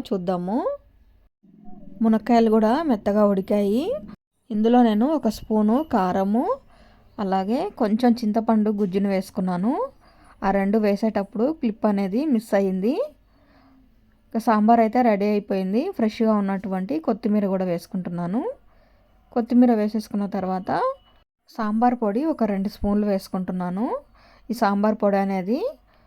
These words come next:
ఇంట్లోనే ప్రిపేర్ చేసుకున్నాను నేను. ఇలా సాంబార్ పొడి కూడా వేసేసుకున్న తర్వాత ఇంకా ఇప్పుడు ఈ సాంబార్కి మనం పోపు పెట్టేసుకోవాలి.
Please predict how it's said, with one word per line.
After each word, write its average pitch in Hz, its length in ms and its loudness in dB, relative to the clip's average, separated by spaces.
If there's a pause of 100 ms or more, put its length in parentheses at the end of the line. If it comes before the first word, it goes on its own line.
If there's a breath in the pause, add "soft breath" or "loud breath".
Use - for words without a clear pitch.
(340 soft breath)
ఇంట్లోనే 208 440 2
ప్రిపేర్ 208 360 0
చేసుకున్నాను 190 560 -4
నేను. 185 220 -2 (4000)
ఇలా 220 200 2
సాంబార్ 220 380 2
పొడి 226 180 2
కూడా 226 180 0
వేసేసుకున్న 208 540 -4
తర్వాత 196 320 -4 (840 soft breath)
ఇంకా 214 200 0
ఇప్పుడు 208 280 -2
ఈ - 100 -2
సాంబార్కి 202 560 0
మనం 226 240 2
పోపు 190 240 2
పెట్టేసుకోవాలి. 180 720 -4